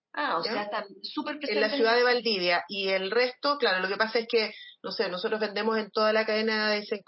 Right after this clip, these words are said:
Speaker 2: de Cencosud, por ejemplo, en Jumbo, y, y ahí vendes de, de Arica a Punta Arenas también,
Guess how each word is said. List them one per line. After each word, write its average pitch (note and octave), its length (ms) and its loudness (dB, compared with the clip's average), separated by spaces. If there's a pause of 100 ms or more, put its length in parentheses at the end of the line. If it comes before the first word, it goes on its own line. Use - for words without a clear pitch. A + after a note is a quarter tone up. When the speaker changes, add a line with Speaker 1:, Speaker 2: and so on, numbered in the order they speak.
Speaker 2:
de F#3+ 180 -6
Cencosud, G3+ 500 -4
por A#3 120 2
ejemplo, B3 400 0
en A#3 140 0
Jumbo, C4 420 2 (360)
y, G3+ 520 -6
y G3 60 0
ahí G#3+ 300 0
vendes G#3 360 -4 (140)
de, F#3+ 220 -4
de F#3+ 100 -2
Arica F#3+ 200 -2
a G3+ 40 -4
Punta F#3+ 200 -8
Arenas F#3+ 260 -4
también, G#3+ 460 -4